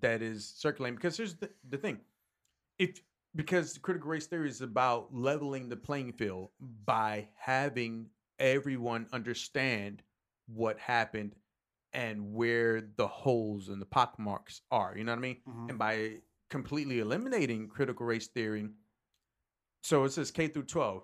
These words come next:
Speaker 1: So that means, as people who've gone to college knows, there are your core classes that, that you have to teach in typical classes, your math, your social studies, your biology, shit like that. But critical race theory is not a core class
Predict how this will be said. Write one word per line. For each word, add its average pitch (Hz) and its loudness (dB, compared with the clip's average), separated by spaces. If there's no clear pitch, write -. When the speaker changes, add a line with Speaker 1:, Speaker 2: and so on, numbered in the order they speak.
Speaker 1:
So - -8
that 156 6
means, 135 -2
as 131 -2
people 123 -8
who've 123 -6
gone 123 0
to 120 -8
college 135 0
knows, 131 -4
there 135 8
are 135 10
your 135 6
core 170 2
classes 131 2
that, 120 0
that 123 0
you 127 0
have 127 4
to 147 -12
teach 139 -6
in 117 -2
typical 131 2
classes, 101 -2
your 107 -2
math, 107 -2
your 104 -6
social 107 -4
studies, 104 -2
your 104 -6
biology, 98 -2
shit 110 -10
like 104 -4
that. 101 -6
But 120 -8
critical 254 2
race 254 2
theory 233 2
is 202 0
not 180 8
a 175 2
core 170 6
class 160 4